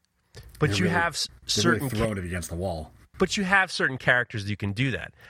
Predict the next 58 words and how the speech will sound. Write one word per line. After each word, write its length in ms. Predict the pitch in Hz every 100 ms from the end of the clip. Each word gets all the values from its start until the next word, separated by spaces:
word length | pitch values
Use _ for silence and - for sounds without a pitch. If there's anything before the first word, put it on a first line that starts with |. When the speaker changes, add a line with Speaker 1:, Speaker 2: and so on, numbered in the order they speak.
| -
Speaker 1:
I 60 | 113
mean, 180 | 117
the 80 | 113
Speaker 2:
Some, 280 | - 127 117
but 140 | 139
Speaker 1:
concept 0 |
Speaker 2:
they'll, 100 | 156 139
Speaker 1:
of 80 | 120
Speaker 2:
they'll 100 | 156
Speaker 1:
Thor 180 | 139 139
Speaker 2:
always, 200 | 123 98
Speaker 1:
is, 120 | 92
is 60 |
Speaker 2:
they'll 140 | 135 139
always 320 | 127 117 104
come 160 | 101 90
back 240 | 98 90
to 140 | 80 80
it. 80 |
Like, 160 | 80 90
there's 180 | 110 104
no 120 | 98
way, 220 | 82 82
you 100 | 95
know, 180 | 87 76 73 76
like 160 | 101 87
you 60 |
said, 140 | 95 82
there's 120 | 98
no 100 | 104
way 160 | 90
Thor's 280 | - 98 85
not 140 | 82 78
gonna 140 | 80
be 120 | 76
Thor 380 | 73 80 76 73
in 220 | 71 71 -
the 80 | 82
next 200 | 73 -
five 240 | - 71 69
years. 200 | 69 71
You 60 | 71
know, 80 | 71
it's 200 | - - - - -
how 100 | 76
it 80 | 73
is. 240 | 82 62 - _ _ _ _ _ -
Speaker 1:
And 100 | 170
Speaker 2:
But 80 | 156
Speaker 1:
Thor 400 | - 196 175 139
used 380 | 123 139 170 -
to 80 | 123
be, 480 | 113 110 110 101 - _ - _
when, 200 | 117 117 -
before 340 | 123 - 160 135
Thor 380 | - 135 127
was 260 | 113 107 -
Thor, 420 | - 175 131 110